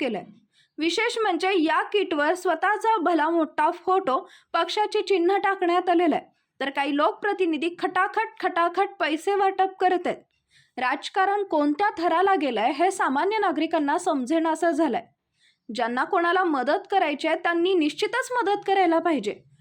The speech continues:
आणि अनेक जण मदत करतही आहेत. पण या मदतीच्या नावाखाली स्वतःचा फोटो, पक्षाचे चिन्ह टाकून विधानसभा डोळ्यासमोर ठेवून हे एका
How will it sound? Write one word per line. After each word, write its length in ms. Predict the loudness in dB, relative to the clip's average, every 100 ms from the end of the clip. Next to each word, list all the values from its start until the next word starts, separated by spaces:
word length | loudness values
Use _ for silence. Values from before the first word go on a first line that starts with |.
| -10
आणि 160 | -4 0
अनेक 300 | 0 0 -2
जण 200 | 0 2
मदत 400 | 2 0 -2 -2
करतही 480 | 0 0 -2 -4 -2 2
आहेत. 360 | 0 -2 -6 -10 _ _ _ _ _
पण 180 | -2 0
या 260 | 0 0 0
मदतीच्या 580 | 2 0 0 0 0 0
नावाखाली 680 | 0 0 -2 0 -2 -2
स्वतःचा 600 | -2 -2 2 0 0 -2 -2 -2
फोटो, 360 | -2 0 -2 -2
पक्षाचे 600 | -2 -2 -4 -4 -2 -4
चिन्ह 400 | -2 -2 0 0
टाकून 400 | 0 -2 -4 -6 -10 -14 -4
विधानसभा 640 | -2 0 -2 -2 0 2 2
डोळ्यासमोर 600 | 2 2 2 0 0 0
ठेवून 320 | 0 0 0
हे 200 | 0 0
एका 220 | 0